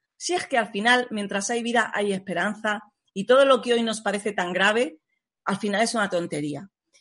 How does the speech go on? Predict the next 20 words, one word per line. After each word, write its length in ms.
Es 200
muy 260
importante 1080
vencer 420
al 160
miedo 560
con 180
confianza 540
en 120
la 120
vida, 480
recordarnos 1080
que 80
estamos 440
adaptados, 800
que 100
tenemos 400
un 100
sistema 380
inmunológico. 920